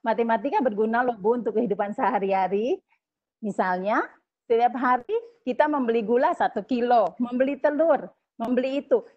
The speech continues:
itu adalah, eh, matematika. Kita jumlahkan belan-, berapa uang belanja kita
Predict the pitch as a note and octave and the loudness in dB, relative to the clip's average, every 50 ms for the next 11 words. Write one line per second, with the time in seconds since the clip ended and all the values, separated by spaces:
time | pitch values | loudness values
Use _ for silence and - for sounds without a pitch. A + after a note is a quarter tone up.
0 | _ B3 A3+ A#3 - E4 F#4 F#4+ A#3 F#3+ F#3+ F#3+ G#3 G#3+ A#3 C4+ - - A3+ - | _ -6 -6 -4 -2 0 0 0 2 2 2 2 2 2 0 -2 -4 -10 -8 -2
1 | - G3 G#3 G#3 G3+ G3+ G#3 G3+ G3 F#3+ G3+ - A3+ A3+ A3+ A#3+ A#3 - F4+ - | 0 0 0 0 -2 -4 -8 -4 -4 -4 -2 0 0 0 0 0 0 0 -2 -2
2 | - A#3 F#3 - _ _ _ - A3+ A3+ A3+ A3 F3+ G3 A3 G#3+ A3 A3 A3+ A3+ | -4 -12 -14 -14 _ _ _ -8 -4 0 0 0 0 0 0 2 2 2 2 0
3 | - C4+ B3 A#3 G#3+ G3+ G3 G3 G3+ G3+ - - F#3+ F3+ G3+ G#3 A3+ A#3 - E4 | -2 -2 -2 0 0 0 -2 -2 -6 -8 -8 -6 -2 0 2 2 2 2 2 0
4 | D4+ B3+ A#3 A#3 A3+ A3 G#3 G3+ G3+ G3 G3+ F#3+ G#3+ G3 G3+ - A#3 G#3+ - - | 2 2 2 2 0 0 0 0 0 0 0 -2 -2 -2 -2 -4 -6 -6 0 0
5 | A#3 A#3 A#3 A3+ A#3+ | 0 0 0 -2 -6